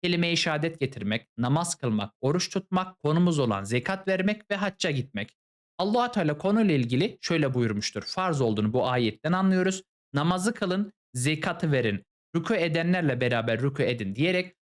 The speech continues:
Allah Teala durumu yerinde olanlardan zekat vermelerini istemiştir. Zekat mal ile yapılan bir ibadettir. Kişi dinen zenginse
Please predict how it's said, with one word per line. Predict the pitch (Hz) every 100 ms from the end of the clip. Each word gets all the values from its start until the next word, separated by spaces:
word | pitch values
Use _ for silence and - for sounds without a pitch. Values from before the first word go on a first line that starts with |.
| _ -
Allah | 165 180 190 196
Teala | 160 131 135 135 135
durumu | 143 185
yerinde | 180 160 160 170
olanlardan | 165 131 120 110 107 139 185 _ -
zekat | 131 170 127 -
vermelerini | 170 151 123 117 123 175
istemiştir. | 151 - 123 107 - 104 - _ _ -
Zekat | 131 185 190 277 -
mal | 135 175 220
ile | 190
yapılan | 175 160 151 151
bir | 143
ibadettir. | 123 113 113 107 104 - 104 - _ -
Kişi | 277 160 147
dinen | 208 143
zenginse | 117 131 135 180 302 - 220 233